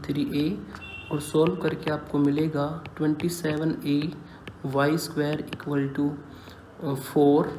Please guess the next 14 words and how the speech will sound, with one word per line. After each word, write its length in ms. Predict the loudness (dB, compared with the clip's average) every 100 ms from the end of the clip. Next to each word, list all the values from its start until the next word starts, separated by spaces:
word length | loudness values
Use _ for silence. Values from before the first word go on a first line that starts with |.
| -12 -16 -18 -18 -18 -18 -18 -10 -2
एक्स 320 | -2 -2 0
माइनस 520 | 2 4 4 2 0 0
टू 120 | 2
ए 100 | 2
की 180 | 0 -4 -4
पावर 340 | -2 0 0 -4 -2
थ्री, 200 | 0 0 -2 -12 -16 -18 -20 -20 -20 -20 -20 -20 -20 -20 -20 -20 -20 -20 -20 -20 -20 -20 -20 -20 -12 -10 -10 -16 -6 -2
और 100 | 0
यही 200 | 0 0
हमारा 360 | -2 -2 -2
हो 140 | -2 -2
जाएगा 420 | -2 -2 -4 -6 -8 -16 -20 -20 -20 -20 -18 -18 -16 -20 -20 -18 -18 -18 -20 -20 -14 -8
which 360 | -2 -2 0
is 280 | 0 0 -4